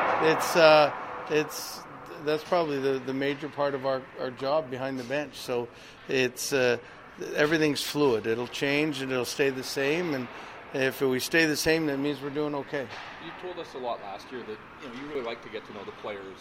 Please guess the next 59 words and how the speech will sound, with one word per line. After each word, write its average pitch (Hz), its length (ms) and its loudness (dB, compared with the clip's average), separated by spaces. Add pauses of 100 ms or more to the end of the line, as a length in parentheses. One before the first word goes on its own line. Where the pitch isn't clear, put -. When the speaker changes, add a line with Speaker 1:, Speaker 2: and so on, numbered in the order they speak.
Speaker 2:
as 92 80 -16 (180)
people, 117 260 -10
and 92 100 -12
you 95 120 -18
came 113 220 -10
in 110 80 -10
and 110 140 -12
had 107 400 -6
to - 160 -12
sort 120 120 8
of - 160 12
go 139 120 8
through 131 160 6
that 123 160 4
whole 131 340 2
process. 135 380 0 (800)
What 190 100 -4
do 269 60 -8
you 208 120 -10
know 151 140 -2
about 135 260 -2
Nils 123 260 -6
Aman 117 320 -6 (100)
that 101 120 -10 (160)
maybe 120 140 -10 (160)
we 170 80 -8
don't 107 300 -8
know? 107 180 -6
How 123 100 -4
much 127 180 -8
have 127 100 -10
you 123 80 -10
gotten 120 260 -6
to 123 80 -14
know? 113 340 -6 (360)
Speaker 1:
Well, 220 300 6
you 175 140 -2
know 196 80 2
what? 202 260 4 (100)
I 139 120 2
do 156 180 -2
know 165 240 0
that 139 140 0
he's 123 140 -4
pretty 190 200 -10
quick. 175 300 -12 (560)
Like, 139 220 -6
I 135 40 -2
mean, 131 220 -6
there 123 180 -6
was 123 160 -4
one 147 340 0 (580)
portion 143 340 -2
of 123 60 0
that 123 200 0
practice, 135 460 0
then 117 160 -6 (100)
Brock, 135 320 2
uh, 120 240 4